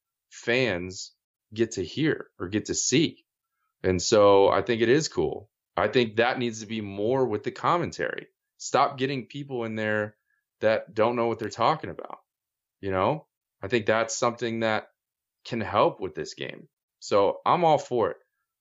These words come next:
Um, regular season, spring training, that's cool. Obviously not postseason. I'm not about that. That's kinda, that's kinda really, you know, a little too invasive, and not to mention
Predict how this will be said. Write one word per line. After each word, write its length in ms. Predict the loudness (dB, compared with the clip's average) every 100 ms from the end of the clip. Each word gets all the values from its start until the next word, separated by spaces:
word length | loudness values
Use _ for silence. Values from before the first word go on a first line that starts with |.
| _ -8
Um, 640 | -4 -2 -2 -2 -6 -10 -18 _ _ _ _ -12 2
regular 360 | 4 8 6
season, 680 | 4 0 0 0 -2 -4 -8 -16 -18 -12
spring 260 | -4 -2
training, 600 | 0 0 2 2 0 -2 -8 _ _ _ _ _ -2
that's 220 | 0 0
cool. 520 | 2 6 8 6 2 -2
Obviously 420 | 0 2 0 0
not 260 | 0 -2 -2
postseason. 540 | -4 -4 -8 -8 -6
I'm 120 | -4
not 160 | -2 0
about 260 | 0 -2 0
that. 240 | 0 0
That's 160 | -4 -4
kinda, 280 | -4 -4 -6 _ _ _ _ _ -12
that's 120 | -4
kinda 200 | 0 0
really, 560 | 2 2 2 2 -2 -12 -12
you 120 | -6
know, 140 | -4
a 960 | -4 -8 _ _ _ _ _ _ _ 0
little 120 | 0
too 160 | 2 2
invasive, 540 | 4 2 2 2 0
and 100 | -2
not 160 | -4 -4
to 100 | -2
mention 400 | -4 -4 -8